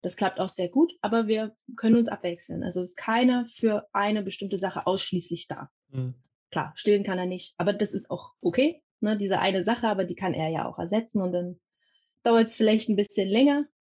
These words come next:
Speaker 1: ähm, bis sie sich voneinander lösen können am Abend beim Einschlafen. Aber das ist auch deren Kuschelzeit und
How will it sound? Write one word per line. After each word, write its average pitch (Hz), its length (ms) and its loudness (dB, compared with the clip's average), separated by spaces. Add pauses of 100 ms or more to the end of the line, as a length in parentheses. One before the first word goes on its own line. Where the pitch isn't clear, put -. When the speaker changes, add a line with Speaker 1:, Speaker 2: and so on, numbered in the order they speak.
(120)
Speaker 1:
ähm, 226 220 -4
bis 226 140 -6
sie 220 100 -4
sich 220 180 -6
voneinander 220 440 4
lösen 233 360 4
können 226 220 2
am 214 180 -6
Abend 220 400 -4
beim 214 160 -4
Einschlafen. 208 680 -4 (120)
Aber 180 500 -2 (240)
das - 140 -14
ist - 40 -8
auch 170 140 -4
deren 160 380 -4
Kuschelzeit 185 880 0
und 151 240 -8